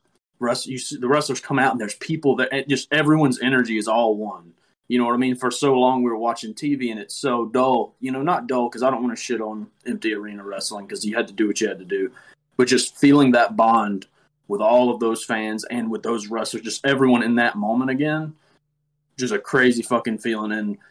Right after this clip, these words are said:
there was a pre-show match, but the first match on the main card was Hangman Page and Brian Cage. And not to steal another point I know Mike's gonna bring up, but when Hangman comes out, you know what I mean? And that's the, you know, that's also when you knew, 'cause a lot of people wondered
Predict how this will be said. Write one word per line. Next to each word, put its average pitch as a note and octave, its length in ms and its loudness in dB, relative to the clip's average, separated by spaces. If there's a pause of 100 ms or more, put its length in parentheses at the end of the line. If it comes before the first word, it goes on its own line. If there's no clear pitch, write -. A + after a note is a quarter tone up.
(300)
there D3+ 140 4
was F3+ 160 6
a E3+ 40 -2
pre-show D#3 420 0
match, B2 480 -4 (680)
but A#2 360 0
the A2+ 100 -2
first C#3 360 2
match C3+ 240 0
on C3+ 80 -2
the A#2+ 80 0
main B2+ 260 2
card B2+ 360 0
was - 400 -6
Hangman B2 360 0
Page A#2 280 -4
and G#2+ 100 -6
Brian A#2 300 -4
Cage. B2 380 -2
And G2+ 220 -10
not A#2+ 280 0
to G#2+ 80 -4
steal A2+ 280 -2
another A2 220 -4
point A2+ 300 -4
I A2 80 -2
know A2 100 -6
Mike's G#2+ 260 -2
gonna A2 200 0
bring A2+ 240 -2
up, G2+ 160 -2
but G2 80 -12
when F#2+ 140 -14
Hangman B2 420 4
comes A#2+ 280 -2
out, B2 340 4 (1040)
you C#3 80 2
know C3+ 80 6
what C3+ 60 4
I - 20 4
mean? C#3 160 4
And B2 100 0
that's C#3+ 160 2
the, A2 160 -4 (140)
you C3+ 100 -4
know, A2 200 -2 (100)
that's C#3+ 260 2
also D3 400 2
when B2+ 180 0
you A2+ 100 -4
knew, B2+ 180 -2
'cause B2+ 160 -6
a C3 40 -2
lot D#3 140 4
of - 60 -4
people C#3+ 240 -4
wondered A#2+ 420 -2